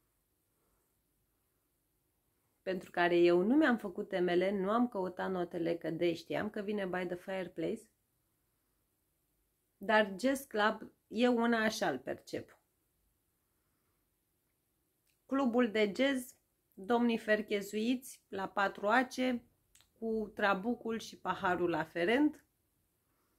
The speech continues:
proaspăt ieșiți din, uh, nu, nota aceea de barbershop, tot o simt, dar nu mă deranjează. Nu știu,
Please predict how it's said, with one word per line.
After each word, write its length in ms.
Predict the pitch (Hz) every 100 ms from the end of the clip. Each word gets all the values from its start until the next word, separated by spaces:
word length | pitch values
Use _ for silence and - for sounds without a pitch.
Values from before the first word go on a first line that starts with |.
| _ _ _ _
proaspăt 540 | - 233 240 - 233 -
ieșiți 380 | 185 - 208
din, 300 | 185 202 196
uh, 560 | 190 190 185 175 175 185 - _ _ _ _ _ _
nu, 320 | 220 226 185 -
nota 300 | - 233 240
aceea 320 | 220 220 220 202
de 140 | 196
barbershop, 880 | 180 196 208 190 180 - 226 233 _ _ _ _ _ _ _ _
tot 260 | 254 269 220
o 60 |
simt, 560 | 214 - 220 185 180 - _ _ _ _ _ _ _ _ _ -
dar 240 | 233 233
nu 100 | 254
mă 140 | 277 269
deranjează. 840 | 254 233 226 208 180 170 143 - _ _ _ _ _ _
Nu 200 | 214 226
știu, 360 | 214 156 -